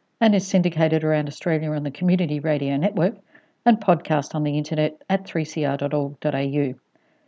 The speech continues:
Both the B Z E Community Show and this show are now also available on iTunes and Stitcher, so please subscribe and rate us to help others find the show. For the next three weeks,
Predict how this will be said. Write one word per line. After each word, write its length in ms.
Both 220
the 80
B 140
Z 140
E 200
Community 500
Show 380
and 160
this 100
show 400
are 80
now 420
also 320
available 500
on 80
iTunes 420
and 160
Stitcher, 480
so 120
please 320
subscribe 640
and 180
rate 260
us 300
to 100
help 180
others 220
find 260
the 80
show. 300
For 100
the 100
next 240
three 220
weeks, 420